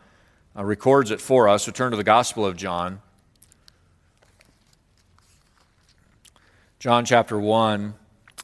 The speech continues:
and key verses, if you're memorizing key verses of the truth of who Christ is, or you're trying to understand great theological truths, you need to memorize John chapter one,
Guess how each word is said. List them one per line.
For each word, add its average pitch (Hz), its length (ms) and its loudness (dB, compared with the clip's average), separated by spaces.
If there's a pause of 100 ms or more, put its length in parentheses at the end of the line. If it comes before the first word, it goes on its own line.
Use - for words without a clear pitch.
(320)
and 104 340 -8
key 143 220 2
verses, 113 640 -2
if 110 180 -4
you're 104 280 -6 (340)
memorizing 117 640 0
key 139 200 2
verses 117 840 -2
of 104 560 -2 (580)
the 110 160 -12
truth 151 440 2
of 117 80 -4
who 120 160 -2
Christ 139 500 0
is, 117 560 -2
or 107 100 -8
you're 101 140 -8
trying 127 280 0
to 113 60 -2
understand 110 640 -4 (320)
great 123 320 0
theological 113 800 0
truths, 113 640 -4
you 104 100 -6
need 113 200 -4
to 127 40 -6
memorize 107 680 0
John 107 320 -2
chapter 101 300 -2
one, 95 600 -8